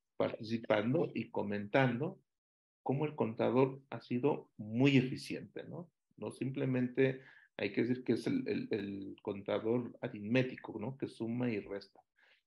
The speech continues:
Yo creo que nos hemos preparado bastantes y bueno, y, y instituciones y programas como tú que en esas plataformas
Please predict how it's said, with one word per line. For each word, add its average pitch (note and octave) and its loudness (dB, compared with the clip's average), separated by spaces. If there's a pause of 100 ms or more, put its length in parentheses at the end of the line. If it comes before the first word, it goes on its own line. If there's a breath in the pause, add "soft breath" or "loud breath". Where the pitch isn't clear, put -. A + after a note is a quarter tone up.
(120)
Yo A#2 0
creo B2+ -2
que C3+ 6
nos A2+ 2
hemos C3 2
preparado G#2+ -2 (300)
bastantes A2+ -6 (480 loud breath)
y A2+ -2
bueno, A#2+ 4
y, G2 -8
y G2+ -4
instituciones - -4
y - -2
programas G#2+ 0
como C3 -4
tú B2 0
que - -6
en A2 -6
esas A2+ -8
plataformas B2+ -2